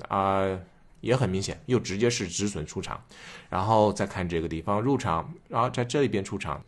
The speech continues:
价格有所上升，说明它是一个我们持有 N 天之后出场，获利出场的。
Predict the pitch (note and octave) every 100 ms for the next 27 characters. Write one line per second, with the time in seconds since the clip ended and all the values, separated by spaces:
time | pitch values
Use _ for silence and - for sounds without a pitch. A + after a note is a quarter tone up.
0 | - - C#3 A#2+ G2 F#2 A2+ - D2 D2
1 | - F#2 - A2+ - - - - A#2+ G#2+
2 | G#2+ - - B2 A#2+ C3 A2 G2 G#2+ G2
3 | F2 F2 F#2 - G2+ G2+ D#2 - G#2+ A#2+
4 | B2 - A#2+ A#2+ A#2+ B2+ C3 D#3 A2 -
5 | G2+ G2 - - D#3+ C3+ A#2 - G2+ -
6 | G#1+